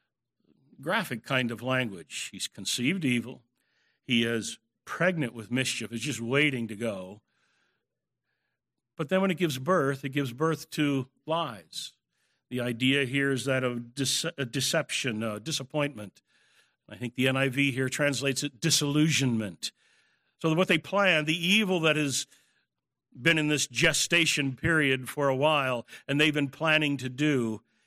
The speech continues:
ends up in a way that is totally disillusioned. It doesn't work out the way they planned. And of course, the point then is that of the coming judgment, and that is verses fifteen and sixteen,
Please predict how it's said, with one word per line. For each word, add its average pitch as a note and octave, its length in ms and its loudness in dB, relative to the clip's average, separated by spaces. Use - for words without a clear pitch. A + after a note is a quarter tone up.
ends F3 320 4
up G3+ 420 0
in C#3 140 0
a B2 80 0
way B2+ 240 2
that A#2+ 140 -4
is A#2 140 -4
totally D3+ 380 -2
disillusioned. B2+ 680 -4
It - 120 -20
doesn't B2+ 280 -4
work C3 240 -2
out B2 240 -2
the A#2+ 80 -8
way A#2 140 -2
they A#2 160 -2
planned. A2+ 480 -8
And A2+ 100 -6
of A2 160 -10
course, A#2 280 -6
the - 80 -20
point C#3+ 340 -2
then G#2+ 180 -8
is A2+ 140 -6
that A2+ 160 -6
of G#2+ 120 -10
the A2 60 -12
coming A2 400 -4
judgment, C#3 520 -2
and B2 160 -2
that C3 140 4
is C3 140 0
verses A#2+ 360 -10
fifteen - 560 -6
and A2+ 160 -6
sixteen, A#2+ 600 -2